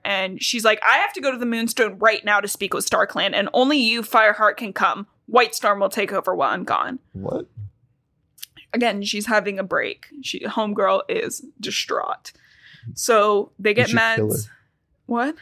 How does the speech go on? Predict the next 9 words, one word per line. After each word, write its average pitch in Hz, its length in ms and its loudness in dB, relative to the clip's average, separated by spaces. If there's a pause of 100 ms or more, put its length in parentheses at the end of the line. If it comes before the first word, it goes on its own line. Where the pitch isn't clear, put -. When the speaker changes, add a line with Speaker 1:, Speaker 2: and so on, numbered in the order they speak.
(140)
Speaker 2:
should - 180 -20
kill - 100 -20
her. - 680 -20
Speaker 1:
Kill 233 240 -2
Blue 226 220 -2
Star? 294 260 -2
Speaker 2:
Kill - 280 0
her. - 120 -14 (280)
Speaker 1:
Who? 214 340 0